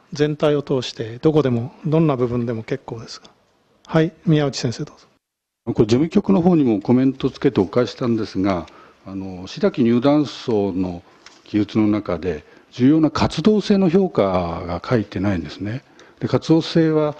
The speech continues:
Speaker 2: 主に、あの、変異速度で表現されるんですが、それは試算できるというふうに私コメントつけたんですが、入れていただけなかった理由は何かあるんですか？図の七あたりを見ると、わかると思うんですが。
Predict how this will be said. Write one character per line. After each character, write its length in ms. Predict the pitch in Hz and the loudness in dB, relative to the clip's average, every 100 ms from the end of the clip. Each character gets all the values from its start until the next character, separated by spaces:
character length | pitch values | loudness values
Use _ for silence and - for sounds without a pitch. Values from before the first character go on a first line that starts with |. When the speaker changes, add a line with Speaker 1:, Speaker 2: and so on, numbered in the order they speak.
| - | -2
Speaker 2:
主 160 | 143 127 | 2 2
に、 100 | 113 | 2
あ 60 | |
の、 100 | 95 | 2
変 180 | 80 123 | 2 2
異 40 | |
速 240 | 147 196 165 | 2 2 4
度 140 | 120 | 4
で 180 | 92 85 | 2 2
表 220 | 92 101 | 2 2
現 100 | 98 | 0
さ 80 | 92 | -2
れ 140 | 90 | -2
る 240 | 82 82 - - _ - _ _ _ - | -4 -6 -8 -16 _ -20 _ _ _ -6
ん 60 | 95 | -4
で 80 | 92 | -4
す 160 | - | -6
が、 240 | 92 85 - - - _ | -6 -6 -10 -18 -20 _
そ 160 | - | -4
れ 80 | 131 | -2
は 100 | 135 | -2
試 160 | - 113 | -2 -2
算 240 | 135 139 | 2 2
で 100 | 135 | 2
き 80 | 127 | 2
る 120 | 127 | 0
と 100 | 110 | 0
い 20 | |
う 20 | 87 | -2
ふ 20 | |
う 40 | |
に 40 | 87 | -2
私 220 | 98 - | -4 -2
コ 100 | 107 | 2
メ 120 | 107 | 2
ン 20 | |
ト 120 | 107 117 | 2 0
つ 80 | |
け 80 | 123 | 0
た 140 | - 95 | 0 -2
ん 80 | |
で 80 | 85 | -2
す 160 | - 92 | -6 -8
が、 180 | 82 - - - _ - | -8 -10 -20 -20 _ -2
入 120 | 107 | -2
れ 60 | |
て 120 | - 110 | 2 0
い 60 | |
た 100 | - | 2
だ 140 | 110 107 | 2 2
け 80 | |
な 80 | 107 | 2
か 100 | 113 | 0
っ 80 | 107 | -4
た 200 | - 87 | -4 -2
理 120 | 87 | -2
由 240 | 95 95 98 | -2 -4 -4
は 180 | 98 | -4
何 220 | 95 95 85 | -4 -6 -6
か 140 | 92 | -8
あ 20 | |
る 60 | 80 | -8
ん 60 | |
で 100 | 76 | -10
す 80 | - | -14
か？ 180 | 76 - _ _ _ _ _ - | -16 -16 _ _ _ _ _ -2
図 140 | 120 | 2
の 120 | 131 | 4
七 500 | 131 143 123 117 117 - | 4 2 0 -2 -8 -4
あ 140 | 110 | -2
た 140 | - | 0
り 120 | 95 90 | 0 0
を 60 | |
見 100 | 92 | 0
る 140 | 87 82 | 0 -4
と、 340 | - 101 73 - - _ - _ _ _ _ _ _ _ _ _ _ _ _ _ _ | -2 -2 -2 -14 -20 _ -20 _ _ _ _ _ _ _ _ _ _ _ _ _ _
わ 100 | 104 | -6
か 140 | - 98 | -4 -4
る 80 | |
と 100 | - | -6
思 80 | 85 | -8
う 60 | 80 | -10
ん 20 | |
で 60 | - | -12
す 160 | - | -18
が。 120 | 101 | -20